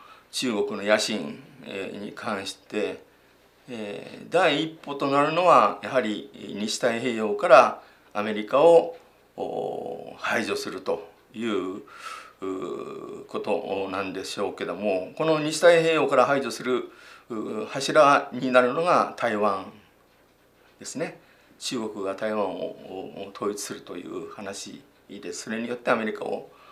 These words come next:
おー、この地域から排除するということ、おー、ですが、あ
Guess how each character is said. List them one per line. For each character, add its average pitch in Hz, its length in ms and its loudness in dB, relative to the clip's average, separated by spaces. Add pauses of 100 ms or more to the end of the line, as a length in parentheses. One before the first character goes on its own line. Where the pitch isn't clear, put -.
(300)
お 101 140 -4
ー、 - 40 -10
こ 98 80 -4
の 98 80 -8
地 - 180 -10
域 - 120 -18
か - 140 -6
ら 123 80 0
排 101 240 -2
除 - 80 -16
す - 120 -10
る - 120 -14
と - 840 -12
い 101 80 -8
う 107 100 -8
こ 107 160 -10
と、 - 340 -8 (500)
お - 520 -8
ー、 - 40 -16
で - 80 -12
す - 140 -14
が、 104 360 -4 (600)
あ 110 880 -6